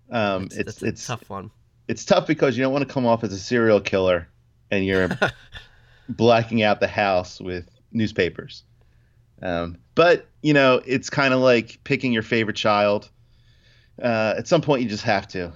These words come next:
Speaker 1: you know. When the Eagles, uh, you know, back in the day, beat the Cowboys, the pickle juice game,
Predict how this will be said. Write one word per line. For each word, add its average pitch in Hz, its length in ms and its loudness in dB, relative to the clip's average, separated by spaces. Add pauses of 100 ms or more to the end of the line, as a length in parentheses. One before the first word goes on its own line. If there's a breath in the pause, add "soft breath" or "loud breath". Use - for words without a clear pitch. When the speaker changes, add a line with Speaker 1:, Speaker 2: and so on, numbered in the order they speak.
(120)
Speaker 1:
you 117 140 0
know. 95 320 -2
When 113 220 0
the 117 100 6
Eagles, 123 720 4
uh, 107 480 6
you 107 100 0
know, 98 220 0
back 104 460 -2
in 110 80 0
the 98 80 -2
day, 101 300 2
beat 95 440 -6
the 104 80 -4
Cowboys, 98 680 0
the - 80 -10
pickle 113 260 0
juice 98 240 -2
game, 95 420 -2